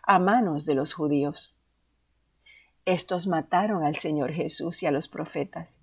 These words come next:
y a nosotros nos expulsaron. No agradan a Dios y son hostiles a todos,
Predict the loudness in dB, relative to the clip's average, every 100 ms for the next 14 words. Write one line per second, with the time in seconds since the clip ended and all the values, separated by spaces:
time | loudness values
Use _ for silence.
0 | _ _ _ _ _ _ 6 8 8 2
1 | 0 0 -2 -8 -8 -4 0 0 -2 -8
2 | -8 -10 -2 -2 0 0 2 0 -4 -12
3 | -20 _ _ _ _ -20 -2 4 6 6
4 | 6 6 6 4 2 2 4 4 2 2
5 | 0 0 -2 -4 -2 -2 -4 0 4 4
6 | 2 0 -2 0 0 0 -4 -6